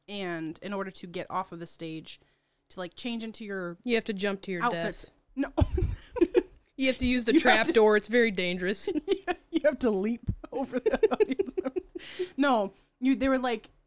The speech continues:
Speaker 1: there were, like, little tiny halls that you could walk through, but it was really awkward 'cause, like, I would have to pretend to be Edith Frank. I was the mom,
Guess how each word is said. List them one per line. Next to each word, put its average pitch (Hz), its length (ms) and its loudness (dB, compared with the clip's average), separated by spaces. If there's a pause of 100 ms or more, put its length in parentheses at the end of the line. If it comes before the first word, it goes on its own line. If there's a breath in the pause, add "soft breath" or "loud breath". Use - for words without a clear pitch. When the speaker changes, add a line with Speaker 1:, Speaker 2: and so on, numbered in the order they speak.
(180)
Speaker 1:
there 254 100 0
were, 240 80 2
like, 233 140 0
little 220 280 -2
tiny 196 380 -8
halls 160 540 -8
that 170 100 -14
you 175 140 -16
could 170 140 -18
walk 165 260 -8
through, 151 260 -16
but 226 240 -4
it 190 60 -8
was 190 180 -8
really 214 220 -2
awkward 185 340 -6
'cause, 190 160 -14
like, 180 260 -8
I 196 200 -2
would 202 140 -2
have 190 180 -6
to 196 80 -16
pretend 202 380 -10
to 196 100 -10
be 185 320 -12 (100)
Edith 190 540 -8
Frank. 190 380 -8
I 170 40 -4
was 180 140 -6
the 190 80 -8
mom, 151 380 -10